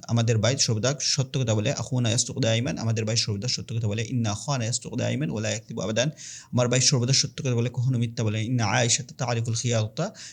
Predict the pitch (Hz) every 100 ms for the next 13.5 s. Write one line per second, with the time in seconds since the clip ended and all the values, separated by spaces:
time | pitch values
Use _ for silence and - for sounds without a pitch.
0 | - 120 - - 147 110 107 113 156 180
1 | - - 110 107 107 - 127 113 147 147
2 | 185 - 127 117 113 - - 113 - -
3 | 139 104 107 160 165 - 117 143 233 -
4 | - - - - - 131 82 - - 101
5 | 98 104 110 - - _ _ _ _ _
6 | _ - - _ 120 117 - 139 113 113
7 | 139 123 107 113 127 127 135 143 110 120
8 | 113 - 113 113 131 127 - - 127 -
9 | 107 117 110 104 113 113 - 117 139 180
10 | 147 110 120 107 - - - - - -
11 | - - - 143 139 107 214 120 - 143
12 | 165 156 165 151 117 123 127 143 123 -
13 | 117 110 - - 196